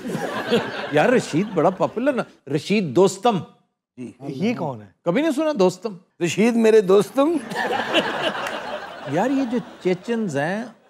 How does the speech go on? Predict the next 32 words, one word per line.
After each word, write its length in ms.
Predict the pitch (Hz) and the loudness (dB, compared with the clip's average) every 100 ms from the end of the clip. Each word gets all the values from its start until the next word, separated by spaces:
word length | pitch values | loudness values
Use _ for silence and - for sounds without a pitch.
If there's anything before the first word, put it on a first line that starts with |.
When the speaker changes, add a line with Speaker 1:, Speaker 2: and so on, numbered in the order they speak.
| _ 160 | _ -16
Speaker 2:
उज़्बेकिस्तानीज 960 | 113 160 180 190 - 160 170 202 175 | -4 -4 -2 -4 -2 -2 -2 -2 -4
हैं, 240 | 156 165 156 | -4 -4 -6
कजाकिस्तानी, 880 | 156 160 202 202 - 160 156 156 151 | -2 0 0 -2 -6 -8 -8 -8 -12
किर्गिस्तानी, 960 | - 202 208 214 - 170 165 165 156 - _ - | -6 -4 0 0 -2 -8 -6 -8 -10 -18 _ 0
ये 100 | 190 | 4
जो 140 | 202 | 4
तुर्कमेनिस्तान 1000 | 214 214 208 180 180 226 277 - 226 208 165 | 4 4 2 4 2 2 0 0 0 0 0
के 100 | 165 | 0
लोग 240 | 120 90 | 0 -4
हैं, 140 | 95 _ _ _ _ _ _ | -12 _ _ _ _ _ _
इनमें 280 | 190 226 262 | -8 0 0
से 160 | 254 269 | 2 0
अक्सरियत 580 | 196 165 - 214 285 277 | 0 0 0 2 0 -4
मुसलमानों 520 | 269 254 233 247 269 | -4 -2 -2 -2 -6
की 160 | 127 | -8
है। 100 | 98 - _ - | -12 -14 _ -20
Speaker 1:
जी, 340 | 92 _ 147 | -20 _ -6
जी। 180 | 135 92 - - | -6 -8 -12 -2
Speaker 2:
और 120 | 156 | 0
रशीद 400 | 151 - 202 220 | 0 0 -2 -2
खालिस 560 | - 180 277 302 - _ _ _ _ | 0 2 4 2 -2 _ _ _ _
मुस्लिम 300 | 151 196 302 | -4 -2 -2
नेम 280 | 294 233 170 | 0 -2 -4
है। 140 | 120 _ _ _ _ _ _ _ 214 | -8 _ _ _ _ _ _ _ -10
ये 100 | - | -10
तो 220 | - 320 | -6 0
जब 360 | 294 294 302 _ _ _ _ _ 240 | 2 0 -2 _ _ _ _ _ -4
इनकी 260 | 285 285 | 0 4
हुकूमत 460 | 285 180 214 226 202 | 4 4 2 4 4
आ 140 | 185 | 4
गई 160 | 185 208 | 4 0
तो 520 | 180 196 180 156 | 0 2 4 2